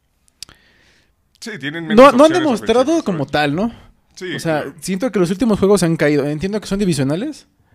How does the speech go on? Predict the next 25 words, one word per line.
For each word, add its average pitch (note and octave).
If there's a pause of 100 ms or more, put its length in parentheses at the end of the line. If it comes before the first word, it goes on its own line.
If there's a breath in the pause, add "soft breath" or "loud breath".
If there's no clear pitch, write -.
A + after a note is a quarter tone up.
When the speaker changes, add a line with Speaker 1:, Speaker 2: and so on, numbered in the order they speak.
(520)
Speaker 2:
pero D#3
siento E3+
que D#3+
no C#3
han D3
sido D3
esos C#3+
Cardinals D3+
de A#2+
las A#2
primeras B2
dos B2
semanas, A#2
tres G3+
Speaker 1:
Sí, F3+
Speaker 2:
semanas. C3
Speaker 1:
o D3
sea, D3
ese E3
de B2+
San A2+
Francisco C3+
fue A#2
como G#2+
de, F#2